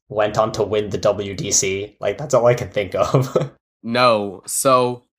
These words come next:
Speaker 2: in the history of, like, rec-, where this stat was recorded, San Marino nineteen ninety-four, Monaco two thousand three, U S A two thousand five, Russia twenty seventeen,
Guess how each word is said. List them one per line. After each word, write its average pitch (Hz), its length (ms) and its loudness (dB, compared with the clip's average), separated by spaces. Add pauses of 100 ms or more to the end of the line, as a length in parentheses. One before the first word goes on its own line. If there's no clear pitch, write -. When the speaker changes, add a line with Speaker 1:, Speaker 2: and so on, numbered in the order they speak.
(140)
Speaker 2:
in 131 140 0
the 135 80 2
history 170 640 0
of, 127 180 2
like, 120 220 0
rec-, 110 360 -12
where 117 440 -2 (140)
this 123 260 -4
stat 117 380 -2
was 117 180 -6
recorded, 98 580 -16 (260)
San 131 300 4
Marino 160 340 6
nineteen 131 420 0
ninety-four, 123 720 -4
Monaco 131 420 -2
two 147 160 -2
thousand 139 360 0
three, 190 420 -10
U 123 220 2
S 117 140 2
A 120 80 2
two 117 160 -8
thousand 110 340 0
five, 123 380 2 (320)
Russia 131 320 2
twenty 123 280 -4
seventeen, 123 760 -2